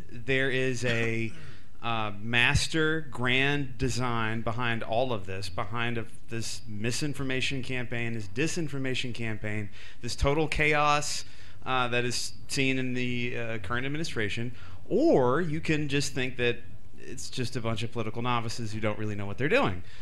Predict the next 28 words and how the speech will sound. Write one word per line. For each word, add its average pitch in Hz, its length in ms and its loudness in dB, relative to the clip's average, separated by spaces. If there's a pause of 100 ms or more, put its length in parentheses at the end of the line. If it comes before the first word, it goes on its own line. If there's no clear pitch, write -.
(240)
Uh, 135 420 6
so 135 280 4 (100)
one 156 420 4
says 139 340 4
it's 131 200 -2
a 117 40 0
grand, 131 680 2
dark 123 320 2
conspiracy, 123 840 0 (220)
which 135 180 -2
implies 123 360 0
that 160 120 -2
they 208 80 0
have 135 180 2
some - 140 -2
control, 170 580 0 (260)
feel 151 180 2
like 147 160 4
control, 165 480 2
maybe 160 240 0
that's 160 200 2
a 156 40 2
nice 135 280 0
way 143 100 0
to 117 60 0
look 110 220 -2
at 104 160 -2
it, 156 120 -2